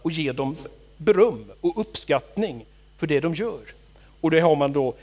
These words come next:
lite Pin of Honors. Det som förtjänar beröm, det är det då som vi ska lyfta fram. Ska vi gå över lite, lite snabbt här nu till våra handlingar? Vill jag bara nämna något kort om det.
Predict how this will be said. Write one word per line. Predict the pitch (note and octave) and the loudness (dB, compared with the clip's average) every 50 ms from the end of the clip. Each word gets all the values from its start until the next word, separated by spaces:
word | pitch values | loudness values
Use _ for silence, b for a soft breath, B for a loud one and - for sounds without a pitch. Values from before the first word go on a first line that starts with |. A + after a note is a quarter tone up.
| B B | B B
lite | - C#3 - C#3+ | -8 -8 -8 -8
Pin | - - D3 C3+ B2 A#2+ A#2+ - | -10 -6 -4 -4 -4 -4 -4 -4
of | C#3+ C3+ C#3 | -4 -4 0
Honors. | - D3+ D3+ D#3 C#3+ A#2+ G#2+ G2+ - - - - b b b b b b | 2 2 2 2 0 -4 -8 -10 -12 -18 -20 -20 b b b b b b
Det | b F3+ F#3+ F3 | b 2 2 2
som | - G3 F#3 | 2 0 -2
förtjänar | - G#3+ G#3 - - G3+ F#3 F3 F#3 | -2 -4 -4 0 0 2 2 2 0
beröm, | F#3 E3+ F#3+ F3+ G3 A3+ F3 A#2+ A#2+ G2+ G2 - - b b b b b | 0 0 -2 -2 0 -2 -2 -2 -6 -14 -16 -18 -18 b b b b b
det | C#3+ E3 | 0 0
är | E3 | 0
det | C#3+ C3 E3+ G3 F#3+ F3 | 0 -4 -2 0 0 0
då | D#3 C#3 C#3 B2+ | 0 0 -2 -4
som | A#2+ - C#3 C3 | -2 -2 -4 -4
vi | B2+ B2+ A#2+ | -4 -6 -10
ska | - - - B2+ A#2 A2+ - - | -10 -8 -6 -4 -4 -4 -6 -10
lyfta | A#2+ B2 A#2 - - C#3 | -10 -12 -10 -4 -4 -4
fram. | C3+ - C#3+ D#3 D#3 C#3+ - - - - - _ _ _ _ _ b b b b b b b b b b | 0 0 0 0 0 -2 -8 -18 -20 -20 -20 _ _ _ _ _ b b b b b b b b b b
Ska | - - | -2 2
vi | G3+ G#3 | 2 4
gå | G3 A3 | 8 8
över | G#3+ G3+ G3+ | 8 8 6
lite, | F#3 F3 E3+ D#3+ - - - - | 4 2 -2 -4 -6 -14 -12 -6
lite | G3 F3 E3+ - E3 | -2 -2 -2 -2 -4
snabbt | D3+ - E3+ D#3 D3+ - - | -4 2 2 2 2 2 -2
här | E3 | -2
nu | D3+ D3 | -2 -2
till | C#3 - - D#3 C#3+ C#3 C#3 | -4 -4 -4 -4 -4 -4 -4
våra | C#3 C#3+ C#3+ C3+ B2+ | -4 -2 0 0 0
handlingar? | - - F#3+ F3 D3+ A#2+ A#2 A#2+ B2+ B2+ D3 D3+ B2 - G#2 - - _ _ _ _ _ - | -2 -2 -6 -6 -6 -8 -10 -8 -6 -4 -4 -4 -4 -6 -12 -20 -20 _ _ _ _ _ -4
Vill | E3 | 0
jag | D#3+ D#3+ | 2 6
bara | D#3+ E3 D#3 | 6 6 6
nämna | D#3 E3 F3+ E3 C3+ B2+ C3 C#3+ C#3+ | 6 2 0 0 0 -2 -2 -2 -2
något | C#3+ C#3 - | -2 -4 -6
kort | - - D3 - - - | -6 -10 -10 -8 -4 -4
om | D3 C3+ | -4 -2
det. | B2 A2+ G#2 A2 | -2 -8 -10 -12